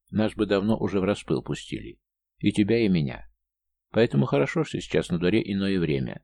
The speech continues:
Не переживай, отомстим. Очень больно ему будет, больно накажем". В кабинете у Щукина уже собралось много народа. Окна нараспашку, почти все курили. Присутствующие были злы, расстроены, эмоционально взвинчены.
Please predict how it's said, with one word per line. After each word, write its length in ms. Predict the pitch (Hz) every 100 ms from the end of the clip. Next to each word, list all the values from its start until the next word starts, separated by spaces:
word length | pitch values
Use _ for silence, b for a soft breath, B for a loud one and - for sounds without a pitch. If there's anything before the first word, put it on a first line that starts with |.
| _ -
Не 100 | 117
переживай, 520 | 139 131 123 76 113
отомстим. 640 | - 120 117 - 120 - - _ -
Очень 340 | 131 - 151
больно 280 | 113 76 71
ему 200 | 71 85
будет, 320 | 85 - - _
больно 380 | - 113 107 113
накажем". 520 | 123 - 71 58 - _ _ _ _ _ _ _
В 100 | -
кабинете 460 | 87 98 139 170 127
у 80 | 113
Щукина 460 | - 165 160 135
уже 160 | 104 110
собралось 520 | 110 101 104 117 -
много 240 | 101 101
народа. 520 | 95 85 64 57 - - _ _ _ _
Окна 320 | 151 - 156
нараспашку, 640 | 143 139 - 104 98 - 95
почти 260 | 98 - 98
все 180 | 135
курили. 540 | - 90 127 - 117 - _ _
Присутствующие 680 | 107 - 151 - 123 - 107
были 200 | 101 90
злы, 440 | 80 78 107 - -
расстроены, 640 | 95 - - 80 87 107
эмоционально 640 | - 95 - 85 80 92 87
взвинчены. 640 | 76 67 65 - 57